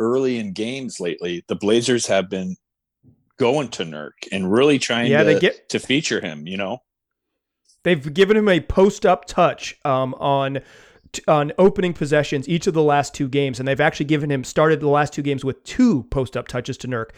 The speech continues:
Speaker 2: They get him the ball on the right block. Um, on three of those four possessions, he shot it. On, on the opening possession last night, he passed, which I love that idea.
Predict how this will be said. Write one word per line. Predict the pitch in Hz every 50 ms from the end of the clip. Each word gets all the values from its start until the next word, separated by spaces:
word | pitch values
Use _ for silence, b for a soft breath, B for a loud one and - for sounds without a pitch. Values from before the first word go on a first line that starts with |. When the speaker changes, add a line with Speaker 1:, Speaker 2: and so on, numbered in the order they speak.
| b b -
Speaker 2:
They | -
get | 117 - 147 156
him | 180 190 196
the | 190
ball | 170 185 175 175 180
on | 175
the | 170 160
right | 160 160 165 151
block. | 143 147 147 147 147 143 139 - - B B B B B -
Um, | 143 131 123 123 123 120 120 123 _
on | - 156 139 139
three | - 156 170 208 226
of | 220
those | 208 202 180
four | - - 185
possessions, | 175 - 151 156 160 147 - - 156 151 143 -
he | - 143
shot | - - - - 156 151 147 151 151
it. | 151 147 - B B B B 165 B
On, | - 143 143 143
on | 143 143
the | 151 -
opening | 180 175 147 180 160 156 151 143
possession | - 143 143 151 143 - 147 139
last | 143 156 170 165 -
night, | 147 147 -
he | - 156 139
passed, | - - - - 143 147 139 120 - - -
which | 139 135
I | - 123
love | 123 123 123 127 135 143 156 160 160 165 151 139
that | 151 147 143 147 151
idea. | 151 143 143 143 131 131 156 151 139 113 110